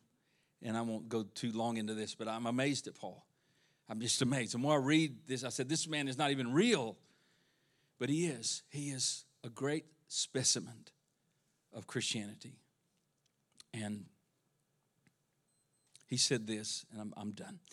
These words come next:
This is two Corinthians. He says, "And because of the surpassing revelations, great revelations,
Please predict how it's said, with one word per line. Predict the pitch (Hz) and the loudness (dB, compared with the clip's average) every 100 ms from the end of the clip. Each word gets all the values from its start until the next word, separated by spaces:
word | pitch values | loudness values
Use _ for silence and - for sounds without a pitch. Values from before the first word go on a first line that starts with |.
| - - - - - - _ _ _ | -20 -20 -20 -20 -20 -20 _ _ _
This | - 127 135 | 0 4 6
is | - | 4
two | - - 147 | 2 2 2
Corinthians. | 127 113 110 110 107 | 2 0 0 -2 -2
He | 110 | 0
says, | - 120 - | 2 0 -2
"And | - 117 | -2 0
because | 123 - 151 160 156 143 | 0 0 4 6 6 4
of | - 135 | 2 0
the | 135 | 0
surpassing | 117 - 131 - 139 156 151 170 147 | 2 4 2 -2 -4 0 4 4 4
revelations, | 135 135 127 127 123 - 104 107 - | 4 4 4 4 2 0 0 -2 -4
great | 123 139 147 | 4 4 4
revelations, | 123 120 117 113 - 107 107 - | 2 2 2 0 -2 -2 -6 -8